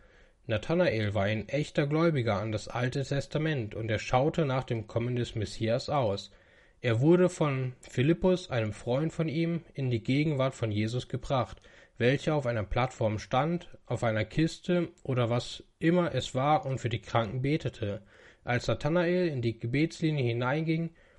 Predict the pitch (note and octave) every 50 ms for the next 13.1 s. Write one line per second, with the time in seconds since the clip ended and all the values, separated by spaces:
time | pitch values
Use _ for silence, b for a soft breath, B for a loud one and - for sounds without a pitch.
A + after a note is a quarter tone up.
0 | b b _ - C#3 B2 B2 A2+ A2 A2+ G#2+ - D3+ D#3 D3+ C3+ A2 A2+ A2 -
1 | - B2 B2 B2 C#3 D3+ E3 D3 - C#3 A#2+ A#2 A#2 A2 B2 C#3 D3 D#3+ D#3+ -
2 | - - E3 D3 D3+ E3 E3 E3 C3 A#2 A2 - - C3+ C3 B2 A2+ A#2 B2 B2+
3 | C#3 D3+ D#3 - - - - A#2+ G#2+ F#2 C3+ D3+ D#3+ E3+ - E3+ C#3+ C#3 C#3+ C#3
4 | - C3 A#2+ A#2 A2+ - - - E3 E3 E3+ E3 D3+ C#3 B2+ A#2+ C3 B2 A#2+ A2+
5 | G#2+ - - C3 C#3 D3 D3+ D#3 D3+ - D3+ D3 D3+ C#3 - - A#2+ G#2 - -
6 | - - A#2 A2 A#2+ C3 - - b b b b b b b b b B2+ C#3 E3
7 | F3+ D#3+ C3 G#2+ F#2+ A#2+ A2+ A2 G#2+ G#2 A#2+ A#2+ C#3 D#3+ D#3 E3+ D#3 C3+ D3 D#3+
8 | - - - C#3+ C3+ C#3 D#3 D#3+ D3 A#2 G2 - A#2+ A2+ G#2+ G#2 A2+ A#2+ C3+ C3+
9 | - - B2 A2+ - - C#3+ C#3 D3 D#3 - - - C3+ B2+ C#3 C3+ - A#2 C3
10 | B2 G#2+ G2+ - - - b b b b b b b b b C3 A#2 A2 - -
11 | B2+ B2+ B2+ - - A#2 G#2+ A#2+ C3+ D#3+ D#3+ C3+ A2 G2+ - - - - A2 G#2+
12 | G#2+ - B2 B2+ D3 C#3+ - - E3 D#3 E3+ - - - F3 D3 A#2 F#2+ F#2 -
13 | - -